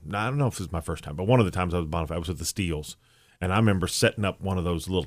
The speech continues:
tents, you know, like we all use for our th-, and I remember thinking, "I'm about to hit the ground," 'cause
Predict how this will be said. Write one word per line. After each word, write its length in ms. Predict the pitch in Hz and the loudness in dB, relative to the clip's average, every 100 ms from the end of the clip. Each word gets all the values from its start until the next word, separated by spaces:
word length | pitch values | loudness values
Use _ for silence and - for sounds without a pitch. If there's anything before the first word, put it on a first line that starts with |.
| - | -2
tents, 560 | - 110 101 - - 95 | 2 2 2 -6 -10 -4
you 80 | 98 | -2
know, 180 | 95 | 0
like 160 | 92 90 - | 0 -2 -2
we 100 | 92 | -2
all 180 | 90 95 | 0 -2
use 280 | 90 98 | -2 -4
for 160 | - 92 | -2 -2
our 100 | 90 | -2
th-, 160 | - - - | -6 -16 -8
and 160 | - 92 - | -4 -2 2
I 120 | 110 | 4
remember 580 | 120 98 98 98 85 82 - _ _ _ _ | 4 4 2 2 0 -2 -8 _ _ _ _
thinking, 480 | - 113 101 92 82 - _ - | 2 2 4 0 -2 -4 _ 0
"I'm 200 | 123 139 | 2 2
about 280 | 78 90 - | 2 0 0
to 60 | 85 | -2
hit 180 | 85 | -2
the 80 | - | -2
ground," 380 | 80 82 73 73 | -2 -2 -2 -6
'cause 200 | - 80 | -6 -6